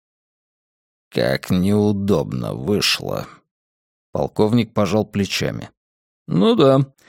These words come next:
Но теперь ты здесь, и, судя по всему, я верно оценил твои возможности". Пока не говорили, люди полковника рискнули пошевелиться.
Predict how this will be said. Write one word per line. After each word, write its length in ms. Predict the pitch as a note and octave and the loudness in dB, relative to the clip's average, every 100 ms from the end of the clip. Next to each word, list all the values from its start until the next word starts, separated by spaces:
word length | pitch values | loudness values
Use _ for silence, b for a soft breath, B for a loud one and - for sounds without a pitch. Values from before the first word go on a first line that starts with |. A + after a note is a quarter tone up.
| B B B B | B B B B
Но 200 | - D3+ | 0 0
теперь 360 | D#3 G#3 B3+ G#3+ | 2 2 2 2
ты 160 | C3+ A#2+ | 2 2
здесь, 640 | G2+ - D#3 F3+ - - | 2 2 2 4 2 -2
и, 140 | F#2 G#2+ | -2 -2
судя 320 | - A3 A#3 | 0 0 0
по 160 | A3 | 0
всему, 360 | F#3+ F#3+ F#3 F#3+ | 2 2 4 4
я 220 | G3 G#3 | 4 4
верно 580 | F#3+ A#2 A#2 E3 G3 A3 | 4 4 4 2 0 0
оценил 500 | - - C3+ A#2 A2 | 0 2 2 2 0
твои 340 | - A2+ A2+ | 2 2 4
возможности". 1000 | A2 A2 G2+ G#2 F#2+ D#2+ D#2+ - - - - _ _ _ _ _ _ _ _ _ _ _ _ _ | 4 2 2 0 0 -4 -6 -6 -8 -10 -18 _ _ _ _ _ _ _ _ _ _ _ _ _
Пока 400 | - - A#2 D#3 | -12 -2 2 4
не 140 | E3 | 4
говорили, 800 | D3 C#3+ C3+ A#2 C3+ C3+ C3+ B2 B B B - | 4 6 6 6 4 4 2 0 B B B -4
люди 400 | F2 B2+ D#3 D3+ | 2 4 4 4
полковника 720 | D3+ C#3 C3 C3+ D3 C#3 C#3 | 4 4 4 2 2 2 2
рискнули 560 | B2+ - - A#2+ B2+ | 2 0 0 2 2
пошевелиться. 1200 | A#2 A#2 A2 A2+ G#2+ G#2+ E2+ C2+ - - - - | 0 -2 -2 0 0 -2 -2 -6 -2 -2 -2 -8